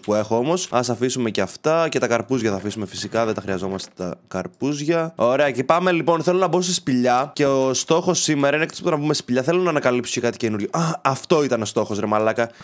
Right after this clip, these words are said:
Ήθελα να βρω Enderman σήμερα. Ήθελα οπωσδήποτε να βρω Enderman για να μαζέψω κανένα Ender Pearl.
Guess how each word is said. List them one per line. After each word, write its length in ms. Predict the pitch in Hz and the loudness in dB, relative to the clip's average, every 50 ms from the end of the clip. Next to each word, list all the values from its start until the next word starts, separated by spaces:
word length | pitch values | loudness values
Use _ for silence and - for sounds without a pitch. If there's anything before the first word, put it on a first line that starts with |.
| - - | -20 -6
Ήθελα 240 | _ 143 156 180 170 | _ 0 0 2 2
να 100 | 165 160 | 0 -2
βρω 140 | 143 156 170 | 0 0 2
Enderman 400 | 170 180 175 147 127 113 104 104 | 2 2 2 0 0 0 0 -2
σήμερα. 400 | 104 - - 98 95 92 95 104 | -2 -2 -4 -2 -2 0 0 0
Ήθελα 160 | 113 131 143 | 0 0 0
οπωσδήποτε 300 | 135 123 127 131 131 143 | 0 0 -2 0 0 0
να 60 | 139 | 0
βρω 120 | 123 127 127 | 2 2 2
Enderman 240 | 123 123 120 131 135 | 2 2 0 2 0
για 100 | 135 131 | 2 2
να 80 | 135 | 0
μαζέψω 220 | 135 135 151 - - | 0 0 -2 -2 -2
κανένα 320 | 170 151 139 131 123 120 | 0 0 2 2 2 0
Ender 160 | 117 - - | 0 0 -2
Pearl. 160 | 117 117 131 | -2 0 -2